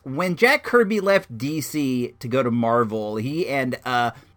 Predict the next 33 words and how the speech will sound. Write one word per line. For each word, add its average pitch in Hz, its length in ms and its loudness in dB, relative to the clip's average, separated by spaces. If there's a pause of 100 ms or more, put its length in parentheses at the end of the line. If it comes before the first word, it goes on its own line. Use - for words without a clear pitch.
he 233 200 4
and 214 100 0
Stan 165 500 4
Lee 151 240 2
were 135 140 2
like, 127 320 2 (420)
"We 302 240 0
need 214 200 6
to 214 60 -6
come 202 200 0
up 190 140 2
with 190 80 0
some 233 180 0
funky 160 480 -4
new 202 220 0
idea." 208 440 4
So 170 520 6 (160)
Jack 220 320 6
Kirby 180 360 2
kinda 170 220 -2
dug 131 320 2
around 123 320 4
in 110 80 0
the 110 80 0
back 113 180 0
of 107 60 -8
his 98 140 -6
head, 107 480 -2
and 113 120 -4
he 120 120 0
was 113 160 -4
like, 113 340 0
"I, 143 220 6